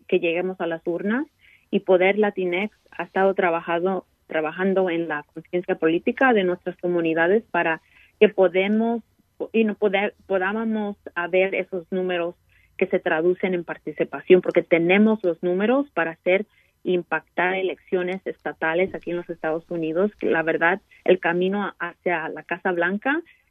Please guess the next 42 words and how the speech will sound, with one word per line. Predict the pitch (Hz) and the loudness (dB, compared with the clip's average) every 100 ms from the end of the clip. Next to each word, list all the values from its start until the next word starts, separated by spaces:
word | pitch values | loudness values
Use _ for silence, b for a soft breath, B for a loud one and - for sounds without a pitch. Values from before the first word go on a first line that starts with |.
| - | -2
es | 180 - | -2 0
por | 190 180 | 0 0
el | |
barrio, | 170 165 170 170 _ | 0 -2 -4 -10 _
ah, | 170 151 143 | -8 -6 -8
latino. | 151 156 156 143 - - B _ | -8 -8 -8 -10 -12 -20 B _
So, | 196 | 6
nosotros, | 185 180 175 202 196 - | 6 2 -2 -2 -4 -4
eh, | 175 - | -6 -2
tenemos | 185 180 180 180 | -2 -2 -4 -6
ese | 175 | -6
poder, | 185 175 165 165 262 _ _ _ | -6 -4 -2 -2 -4 _ _ _
am, | - 170 170 170 214 | -6 -4 -4 -8 -2
de | 190 175 170 175 | 0 2 0 -2
elegir | 170 - 240 226 170 _ | -4 -8 -8 -8 -10 _
quién | 196 | -6
nos | 180 | -6
representen | 175 165 160 - 170 170 226 220 b b | -8 -8 -12 -10 -8 -4 -4 -4 b b
y | 190 | -2
también, | 208 196 196 220 240 - | 0 2 2 0 -2 -6
am, | 180 175 160 | -6 -8 -6
como | 202 196 | -4 0
lo | 180 | 0
que | 175 | -2
tú | 185 202 | -2 -2
dijiste, | 220 208 202 196 _ | -2 -4 -4 -4 _
eh, | 127 - 151 - | -10 -8 -10 -6
como | 202 185 | -4 -2
lo | 185 | -2
que | 180 | -2
mencioné | 185 180 185 185 202 208 - _ _ - | -6 -8 -8 -4 -2 -2 -6 _ _ -10
anteriormente, | 180 185 175 185 185 180 180 | -6 -6 -4 -4 -4 -4 -4
la | 165 | -4
falta | - 190 190 208 214 _ _ | -2 -2 0 -2 -2 _ _
de | 190 | -10
información | 180 180 175 170 185 | -8 -6 -8 -4 -4
es | 190 190 | -2 -4
importante, | 185 170 170 170 208 | -6 -6 -4 0 0
pero | 196 180 | 2 0
también | 175 175 175 185 | 0 -2 -2 0
el | 190 | -2
motivo. | 175 160 - 180 156 143 | -2 -6 -4 -4 -4 -8